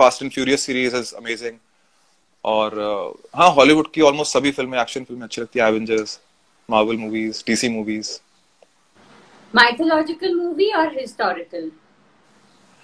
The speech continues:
Speaker 1: Historical. I think mythological movies are still a part of your belief system. If you believe in mythology, then you believe in the film. Historical movies, you somewhere know it's a fact, and it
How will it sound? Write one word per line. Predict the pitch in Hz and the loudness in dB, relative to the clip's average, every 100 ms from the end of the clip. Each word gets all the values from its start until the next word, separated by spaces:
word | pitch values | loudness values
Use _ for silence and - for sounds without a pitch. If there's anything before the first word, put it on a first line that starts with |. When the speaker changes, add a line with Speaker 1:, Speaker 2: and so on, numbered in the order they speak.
| - _ _ - | -20 _ _ 0
Speaker 1:
Historical. | 160 - 147 123 101 - _ _ _ _ - | 4 8 6 4 -10 -16 _ _ _ _ -2
I | 123 | 0
think | 156 165 | 2 4
mythological | 151 156 151 156 190 190 | 6 8 6 4 -4 -4
movies | 175 170 190 175 | -4 -4 -4 -2
are | 143 156 | 0 0
still | - - 170 180 170 _ | -2 -4 -2 -2 -6 _
a | 123 143 | -2 -2
part | - 143 143 151 - - | 0 4 4 2 -6 -8
of | 131 - | -8 -8
your | 147 | -10
belief | 143 131 143 151 | -10 -10 -10 -10
system. | - - 165 | -12 -12 -12
If | 160 - | -12 -10
you | 151 | -8
believe | 135 127 147 | -6 -4 -2
in | 151 | -4
mythology, | 147 127 135 135 135 147 _ _ _ | -2 -4 -2 -6 -6 -12 _ _ _
then | - 143 | -4 -4
you | |
believe | 135 131 135 | -2 -2 -2
in | 135 | -4
the | 139 | -6
film. | - 135 151 _ _ _ _ | -4 -6 -6 _ _ _ _
Historical | - 131 - 147 147 170 | -8 0 4 4 4 0
movies, | 165 156 165 170 | 0 0 0 0
you | 160 | 0
somewhere | 156 143 147 156 | 2 2 4 2
know | 151 | 2
it's | 147 - | -4 -4
a | |
fact, | 147 139 143 _ _ _ - | 0 2 0 _ _ _ -4
and | 117 123 123 120 - | -2 -2 -6 -14 -6
it | 117 - | -8 -8